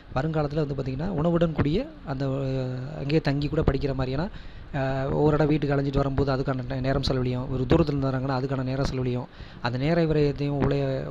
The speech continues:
உடல் உழைப்பும் வேஸ்ட் ஆகும் இல்லையா? அதே நேரத்துல அந்த நேரத்துல கொஞ்சம் இன்னும் சதவீதம் கூட, கூட, கூட, கூட கொஞ்சம் படிக்க முடியும், கொஞ்சம் ரெஸ்ட் எடுக்க முடியும் அப்படின்றதுனால, அந்த உணவுடன் கூடிய, கூடிய ஒரு அமைப்புல ஒரு தயார் பண்றதுக்கு இந்த கம்ப்யூட்டர் கல்வி மையம் முயற்சி பண்ணிட்டு இருக்கு.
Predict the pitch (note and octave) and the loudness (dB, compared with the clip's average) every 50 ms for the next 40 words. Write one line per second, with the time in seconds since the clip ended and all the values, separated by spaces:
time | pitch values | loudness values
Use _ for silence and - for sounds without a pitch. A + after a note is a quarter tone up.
0 | - C#3+ C#3+ - - D#3+ D#3+ D3 C#3+ D3 C#3 C#3+ C3+ C#3 C#3+ - - D#3 C#3 C3 | -8 -4 -2 0 2 2 4 4 2 2 2 0 0 0 0 0 0 -2 -2 -2
1 | B2 B2 B2 C3+ D3+ D3 C#3+ - - - - - - - B2+ C#3 F#3 F3+ F3 E3 | -4 -4 -2 -2 -4 -4 -8 -10 -16 -18 -16 -14 -6 0 4 4 4 6 4 4
2 | D#3 E3 E3 C#3 C3+ C#3+ D#3 D#3 D#3+ D#3+ D#3+ F3+ E3 D#3 D3+ D3+ D3+ D3 C3+ C3+ | 2 2 2 2 2 2 2 2 2 2 0 0 0 -2 0 0 0 -2 -2 -2
3 | C3+ C#3+ D3 E3+ E3 D3+ - D3+ C3+ D3 D3 D3 D3 D3 D3+ D3 C#3+ D3 D3+ D#3 | -2 -2 0 0 0 2 2 2 2 2 0 0 0 -2 -4 -4 -2 0 2 2
4 | D#3 D3+ D#3+ F3 E3+ - - F3 E3+ E3 D#3 D#3 E3 - D#3 C#3+ C3 - C3+ C#3 | 4 4 2 0 0 2 2 2 4 4 4 2 2 2 0 2 4 2 2 2
5 | C#3+ C#3 C3+ C#3+ F3 F3+ E3 C#3+ C3 D3 - - F3 D#3 C#3+ D3 C3+ C#3 C#3 C3+ | 0 -2 -2 -2 -2 0 0 2 2 2 2 2 0 0 0 -2 -2 -2 -2 -4
6 | C3+ C3 C3+ C3 B2+ C3 B2+ B2 B2 C3 D#3 B3 - - - - - - - - | -2 -2 -2 -2 -2 -4 -4 -2 -2 -2 -2 -4 -4 -8 -12 -14 -14 -14 -14 -14
7 | - - - - - - - C3+ C3 C3 D#3 F3 F#3+ G3+ F#3+ G3 F#3 E3+ D#3 E3 | -14 -14 -16 -14 -12 -8 -4 -2 0 4 4 6 6 6 6 4 4 2 2 2
8 | D3+ D3+ D3 C3+ - D3 D#3+ F3+ E3 D3 C#3 C3 B2+ D3 D#3 - - C#3+ D#3+ F3+ | 2 2 2 2 2 2 2 2 2 2 2 2 2 2 2 2 2 2 2 2
9 | D#3 C#3+ C#3+ C#3 - C#3 C3+ C3+ C#3 C3+ C3+ C3 C3+ C3+ D3 E3 D#3 C#3+ C3+ C3+ | 4 4 2 2 2 0 0 0 0 -2 -2 -2 -2 -2 -2 -2 0 0 0 0
10 | C3+ C3+ C3+ C3+ C3 C3 C3 C3 C3 C3+ C3+ C3 C#3 - D3+ C3 C3 C3 B2 - | 0 0 0 0 0 -2 -2 -2 -2 -2 0 0 0 0 0 0 0 -2 -2 -2
11 | B2 B2 C3+ F#3+ | -4 -2 -2 -4